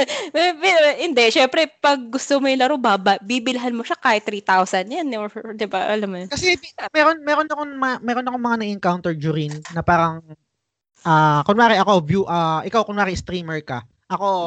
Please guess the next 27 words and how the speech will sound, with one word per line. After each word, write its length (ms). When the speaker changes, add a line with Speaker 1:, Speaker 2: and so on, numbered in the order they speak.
Speaker 2:
ah, 640
fan 260
mo 160
ako, 160
nanonood 400
ako 220
sa'yo, 280
nag-i-enjoy 560
ako 140
sa, 220
sa 160
content 480
mo, 260
magdo-donate 600
ako 140
sa'yo. 300
Tapos 320
Speaker 1:
Mm-mm. 80
Speaker 2:
mala-, 160
malalaman 480
ng 140
kaibigan 400
ko, 100
"Hala, 220
ba't 140
ka 100
nagdo-donate?" 640